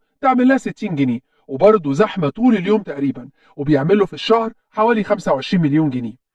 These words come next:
وزي ما في حلو، في حادق برضه، وعنده مطعم عم شلتت، وده مطعم فطاير حادقة في السعودية ومولعها هناك، وأقل حاجة عنده بخمستاشر ريال سعودي. واضرب انت بقى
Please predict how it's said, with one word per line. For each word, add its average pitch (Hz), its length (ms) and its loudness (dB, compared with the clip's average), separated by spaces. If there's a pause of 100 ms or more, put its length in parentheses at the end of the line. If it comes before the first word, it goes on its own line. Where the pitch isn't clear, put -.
(260)
وزي 165 340 0
ما 131 100 -6
في 196 160 -8
حلو، 196 320 -2 (200)
في 131 120 -16
حادق 175 300 -6
برضه، 190 400 -2 (300)
وعنده 226 400 2
مطعم 247 540 0
عم 220 280 0
شلتت، 131 420 -6 (280)
وده 156 220 0
مطعم 180 340 -4
فطاير 156 400 -4
حادقة 202 460 -4 (140)
في - 60 -18
السعودية 143 580 -6 (220)
ومولعها 220 680 0
هناك، 156 320 -6 (200)
وأقل 262 400 0
حاجة 240 260 -4
عنده 269 240 2
بخمستاشر 208 680 -2
ريال 196 220 0
سعودي. 131 460 -6 (340)
واضرب 165 360 -2
انت 175 200 -2
بقى 196 360 -2